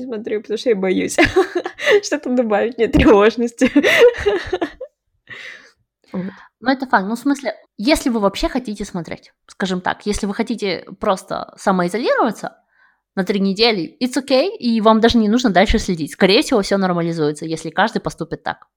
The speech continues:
Speaker 2: Даже не
Speaker 1: Мгм.
Speaker 2: нужно будет статистику слушать и читать. Вот. А если вы все-таки хотите смотреть, то, пожалуйста, смотрите источники, в которых нету домысла всяких. И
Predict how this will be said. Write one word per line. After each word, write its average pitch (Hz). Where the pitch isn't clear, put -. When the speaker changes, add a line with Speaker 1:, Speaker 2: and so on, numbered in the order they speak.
Speaker 2:
Даже 190
не 185
Speaker 1:
Мгм. 170
Speaker 2:
нужно 196
будет 160
статистику 156
слушать -
и 143
читать. -
Вот. -
А 185
если 254
вы 208
все-таки 202
хотите 339
смотреть, 185
то, 170
пожалуйста, 202
смотрите 196
источники, 240
в -
которых 196
нету 190
домысла 190
всяких. -
И 185